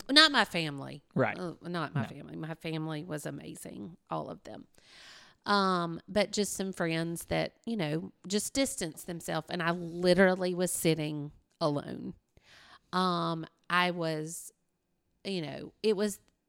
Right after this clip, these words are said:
Speaker 1: it was probably one of the hardest moments when I look back, um, at our story, because I know now that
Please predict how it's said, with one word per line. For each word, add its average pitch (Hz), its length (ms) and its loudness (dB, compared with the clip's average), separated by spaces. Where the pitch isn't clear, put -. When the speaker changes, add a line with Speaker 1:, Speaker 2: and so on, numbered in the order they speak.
Speaker 1:
it 208 200 0
was 208 200 -2
probably 214 840 -2
one 185 280 -2
of 160 200 -6
the 160 180 0
hardest 151 540 -4
moments - 580 -6
when 165 140 -2
I 151 120 0
look 156 280 -4
back, - 420 -4
um, 170 360 -2
at 165 100 -2
our 160 120 0
story, 160 400 -4
because 170 540 -8
I 190 520 2
know 175 220 2
now 160 680 2
that 160 600 0